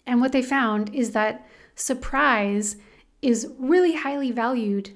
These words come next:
by the gift giver, but not very valued at all by the recipient. The recipient would just much rather get something that they know they're really, really gonna love.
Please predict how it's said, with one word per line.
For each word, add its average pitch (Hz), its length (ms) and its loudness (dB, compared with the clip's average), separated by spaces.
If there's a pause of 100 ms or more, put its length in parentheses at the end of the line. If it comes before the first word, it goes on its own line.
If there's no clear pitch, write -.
by 220 160 -2
the 226 80 -6
gift 208 420 -6
giver, 208 800 -2 (380)
but 330 180 0
not 339 460 2
very 339 260 2
valued 311 420 2
at 262 200 -2
all 277 440 2
by 240 200 -2
the 262 100 -2
recipient. 262 720 -2
The 247 80 -2
recipient 294 600 0
would 262 180 -4
just 302 360 -2 (280)
much 269 340 2
rather 294 220 0
get 277 220 -4
something 226 520 -2 (220)
that 254 140 -4
they 294 100 2
know 240 220 4
they're 302 160 -2
really, 208 300 -2
really 208 260 -2
gonna 208 260 -6
love. 220 520 -2